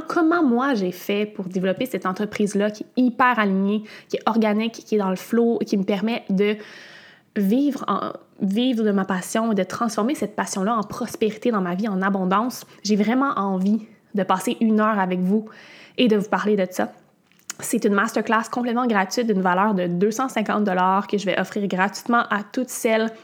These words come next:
qui ont envie d'y participer. Les places sont limitées, je vous le dis tout de suite. Restez à l'affût. Dans les prochains jours, euh, je vais avoir un lien directement dans ma bio Instagram pour vous inscrire à la masterclass.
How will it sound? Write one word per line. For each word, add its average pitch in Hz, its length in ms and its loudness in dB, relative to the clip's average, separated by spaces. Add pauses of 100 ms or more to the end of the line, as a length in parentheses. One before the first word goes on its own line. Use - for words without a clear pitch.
(360)
qui - 280 0
ont 220 80 0
envie 190 300 2
d'y 208 100 0
participer. 208 500 -2
Les 208 120 2
places 233 340 -2
sont 202 200 0
limitées, 226 640 2
je 214 60 2
vous 190 60 2
le 202 60 2
dis 180 120 -2
tout - 100 -2
de 208 60 -2
suite. 269 240 0 (340)
Restez 214 420 0
à 220 100 4
l'affût. 226 480 0 (420)
Dans 208 100 2
les 185 100 2
prochains 302 460 0
jours, 247 560 2
euh, 185 180 2
je 185 160 0
vais 185 240 0
avoir 208 280 2
un 196 100 2
lien 196 380 2
directement 247 500 0
dans 240 80 0
ma 190 120 0
bio 214 240 2
Instagram 214 480 -2
pour 302 280 -2
vous 233 280 0
inscrire 226 520 0
à 202 80 2
la 185 120 0
masterclass. 190 640 -2